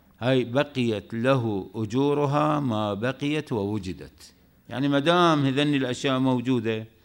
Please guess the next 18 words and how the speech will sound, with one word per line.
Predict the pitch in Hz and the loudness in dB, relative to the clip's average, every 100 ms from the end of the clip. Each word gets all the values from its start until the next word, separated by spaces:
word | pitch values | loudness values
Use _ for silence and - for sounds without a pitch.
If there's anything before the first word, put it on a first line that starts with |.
| _ - | _ -14
الصدقة | 107 139 147 139 | -6 -2 0 0
موجودة، | 135 127 123 123 123 | 0 0 -2 -2 -2
الولد | 110 117 143 135 | -2 -2 -2 0
موجود، | 131 123 127 113 | -2 -2 -4 -6
الكتاب | 101 107 117 117 | -8 -8 -8 -6
موجود، | 131 131 175 190 - - - _ _ - | -4 -2 0 -2 -6 -20 -20 _ _ -4
هذا | 143 147 | -2 0
عمله | 151 151 170 170 | 0 0 2 2
مو | 165 | 4
مقطوع، | 175 135 - 113 92 - | 4 2 -2 -6 -6 -10
يعني | 113 120 135 | -6 -2 -2
لا | 135 120 | 0 -2
زال | 110 143 143 | 0 0 0
في | 110 | -4
الدنيا | 113 143 160 143 | -6 -4 -2 0
يعمل | 123 101 98 95 | 0 -2 -4 -4
وهو | 123 139 160 | -4 -2 -2
ميت. | 131 90 65 - | -4 -6 -10 -18